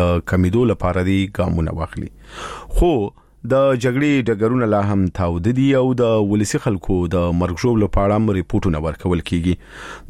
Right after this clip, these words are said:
د میدان وردګو روغتیايي چارواکي وایي، د تیر لمریز کال د لومړیو څلورو میاشتو په مقایسه د روان لمریز کال په لومړیو څلورو میاشتو کې په دې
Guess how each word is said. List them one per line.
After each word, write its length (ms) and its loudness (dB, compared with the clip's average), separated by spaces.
د 20 4
میدان 300 0
وردګو 360 -2
روغتیايي 440 0
چارواکي 480 0
وایي، 280 2
د 120 2
تیر 180 0
لمریز 420 0
کال 220 2
د 120 2
لومړیو 380 2
څلورو 380 0
میاشتو 320 -4
په 120 0
مقایسه 420 0
د 0 -
روان 260 2
لمریز 380 0
کال 140 2
په 80 -2
لومړیو 380 0
څلورو 340 0
میاشتو 340 -2
کې 160 -4
په 100 2
دې 60 4